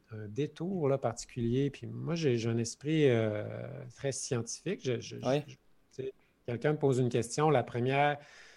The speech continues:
Speaker 1: euh, un premier raisonnement dans ma tête, c'est, « OK, qu'est-ce que la science dit là-dessus ? »
Speaker 2: On
Speaker 1: Mais
Speaker 2: voit ça dans
Speaker 1: la
Speaker 2: ton
Speaker 1: science
Speaker 2: livre, ouais. Ouais.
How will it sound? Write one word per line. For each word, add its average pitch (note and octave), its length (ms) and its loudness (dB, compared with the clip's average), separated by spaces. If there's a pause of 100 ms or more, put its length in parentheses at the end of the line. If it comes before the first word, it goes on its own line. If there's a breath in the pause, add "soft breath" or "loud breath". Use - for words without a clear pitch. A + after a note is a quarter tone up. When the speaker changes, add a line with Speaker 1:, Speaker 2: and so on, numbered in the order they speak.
(340 soft breath)
Speaker 1:
euh, B2 260 -10
un - 20 -6
premier D3 300 4
raisonnement C3+ 360 6
dans C#3+ 100 6
ma A#2+ 120 4
tête, C#3 220 4
c'est, « C3+ 220 0
OK, B2+ 240 -4
qu'est-ce D#3 200 -2
que E3 60 2
la B2 140 4
science B2+ 380 0
dit A#2 140 -8
là-dessus ? » D#3+ 600 -6 (100)
Speaker 2:
On B2 120 0
Speaker 1:
Mais B2 120 6
Speaker 2:
voit B2+ 140 10
ça D#3 160 8
dans C3 140 6
Speaker 1:
la B2 80 2
Speaker 2:
ton A#2 140 6
Speaker 1:
science A#2+ 160 2
Speaker 2:
livre, A#2+ 240 -4
ouais. - 760 -8
Ouais. A#2 100 0